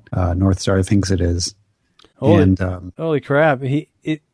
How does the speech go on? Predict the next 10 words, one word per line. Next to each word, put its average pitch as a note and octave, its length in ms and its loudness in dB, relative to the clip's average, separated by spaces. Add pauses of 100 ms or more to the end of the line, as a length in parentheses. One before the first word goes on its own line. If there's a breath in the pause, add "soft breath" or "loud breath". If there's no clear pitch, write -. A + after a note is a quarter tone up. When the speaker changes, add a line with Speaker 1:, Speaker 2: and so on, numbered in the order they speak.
Speaker 2:
he C#3+ 260 0
was C#3 340 2
the C#3+ 200 2
leader D#3 580 4
of C#3 300 0
Gamma C#3+ 360 0
Flight. A#2+ 560 -4
Speaker 1:
Nemesis? A#2+ 680 2
Speaker 2:
Yeah. C#3+ 380 0
Speaker 1:
Nem-, C3 200 4